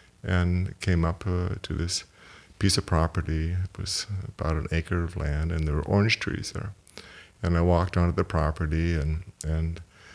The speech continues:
found this old gentleman who's sitting by a small building, and I introduced myself. And I said, "I heard you had a swarm here. Would you mind, uh, if I went down and took a look at it?" And he said, he says, "Yeah." I says, "Well,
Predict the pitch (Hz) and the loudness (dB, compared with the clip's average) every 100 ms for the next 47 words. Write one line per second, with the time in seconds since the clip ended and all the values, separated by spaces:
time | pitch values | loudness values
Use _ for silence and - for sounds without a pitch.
0 | - - - - 95 98 92 90 95 92 | -20 -20 -2 6 8 10 8 6 8 8
1 | 98 98 92 95 87 71 82 85 82 95 | 8 8 6 6 4 2 2 2 2 2
2 | 87 85 80 82 80 78 82 95 - - | 4 4 4 2 4 2 2 -2 -6 0
3 | 98 90 80 85 80 78 76 101 - - | 6 6 6 4 4 2 2 -2 -8 -6
4 | 98 90 92 95 87 90 - 80 85 - | -2 0 0 -2 0 0 0 0 0 -2
5 | 87 - 95 95 - - - 104 104 113 | -4 -2 -4 -6 -10 -8 -6 -4 -4 -4
6 | 110 - - - - - - 110 135 147 | -6 -10 -20 -20 -20 -6 0 2 4 4
7 | 131 120 - 131 127 131 127 95 78 80 | 4 4 2 4 4 4 4 2 2 0
8 | 101 110 107 - 107 120 117 - - - | -2 0 -2 0 0 2 0 -4 -10 -20
9 | - - _ - 101 101 101 110 104 107 | -20 -20 _ -2 2 2 2 0 4 6
10 | 104 104 101 - - - 107 110 107 104 | 6 4 0 -8 -8 -2 2 4 4 4
11 | 110 - 98 120 - 78 - - - 98 | 2 2 0 0 -2 -2 -4 -10 -6 -4
12 | 101 101 104 104 - - - - - - | -2 -4 -6 -8 -16 -20 -20 -20 -14 -4
13 | 160 170 - 147 143 135 139 - - | 2 4 4 2 -2 2 2 4 0